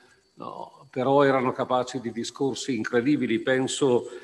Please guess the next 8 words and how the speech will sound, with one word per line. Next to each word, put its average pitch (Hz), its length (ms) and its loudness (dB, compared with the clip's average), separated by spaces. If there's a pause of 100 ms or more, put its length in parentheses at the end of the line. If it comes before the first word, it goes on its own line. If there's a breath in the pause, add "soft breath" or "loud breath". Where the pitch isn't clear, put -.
(220 loud breath)
alla 113 1000 2
cattedrale 135 600 4
di 120 120 2
Anagni, 123 520 2 (600)
eh, 110 440 2
alla 98 580 -2
cripta, 165 680 2
dove 110 920 2